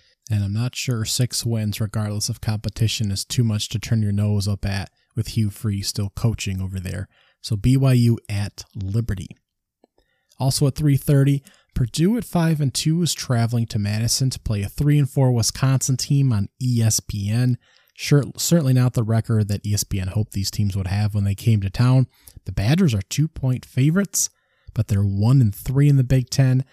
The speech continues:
Purdue is three and one. Their defense, although not, uh, necessarily sticking out in a lot of statistical categories, is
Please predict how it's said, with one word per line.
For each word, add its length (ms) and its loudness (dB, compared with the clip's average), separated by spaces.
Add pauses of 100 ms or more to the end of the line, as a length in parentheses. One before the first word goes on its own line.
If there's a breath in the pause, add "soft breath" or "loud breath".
(200 soft breath)
Purdue 320 6
is 180 0
three 500 2
and 320 0
one. 320 4 (640 soft breath)
Their 140 4
defense, 640 2
although 340 2
not, 500 -2
uh, 180 -2
necessarily 640 0
sticking 360 -2
out 100 2
in 80 -6
a 60 -4
lot 160 -2
of 80 2
statistical 580 -4
categories, 800 2
is 340 2